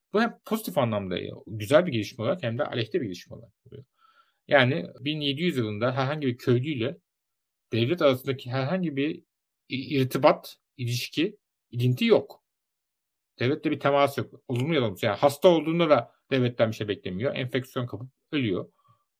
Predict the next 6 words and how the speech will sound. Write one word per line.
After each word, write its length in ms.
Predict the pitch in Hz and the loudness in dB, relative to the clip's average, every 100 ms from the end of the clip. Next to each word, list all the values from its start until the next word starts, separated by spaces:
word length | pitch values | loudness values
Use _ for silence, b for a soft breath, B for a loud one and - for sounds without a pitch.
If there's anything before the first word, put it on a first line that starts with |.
| _ _ _ _ | _ _ _ _
Eğitim 640 | 131 127 185 190 175 - _ _ _ | 0 0 0 -2 -2 -6 _ _ _
zaten 420 | 143 127 120 160 - _ _ | 2 2 0 -4 -10 _ _
eğitimin 580 | 113 120 127 139 143 131 | -2 -2 -2 -8 -8 -6
kamu 280 | - 139 | -4 -2
hizmeti 300 | 127 131 123 | -2 -2 -2
olacağı 480 | 123 110 110 117 156 | -2 -2 2 0 0